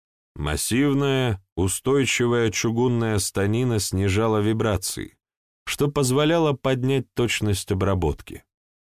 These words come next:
Ходовой винт, подвижный суппорт, патрон для крепления заготовки,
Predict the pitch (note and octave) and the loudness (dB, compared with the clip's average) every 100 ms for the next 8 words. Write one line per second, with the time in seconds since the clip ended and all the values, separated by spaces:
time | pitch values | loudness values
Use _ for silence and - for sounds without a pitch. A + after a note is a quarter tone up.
0 | _ _ - D3+ D#3+ D#3+ C#3 G2+ G2+ F#2+ | _ _ -2 0 2 2 2 2 2 0
1 | - - _ _ _ - F#2+ B2 F3+ B2+ | -6 -20 _ _ _ -4 -2 2 2 2
2 | A#2+ - F#2 - A2 A2 - - _ _ | 0 0 -2 0 0 0 -2 -12 _ _
3 | _ _ _ _ _ F#2 F#2+ A#2+ B2+ D3+ | _ _ _ _ _ -2 0 2 2 2
4 | A#2 D2 D#2 A2+ - B2+ B2+ C3 C3+ B2 | 2 0 0 0 0 -2 0 0 2 2
5 | A#2 A2 A2+ A2 F2+ C#2+ - - | 2 0 0 0 0 -2 -6 -18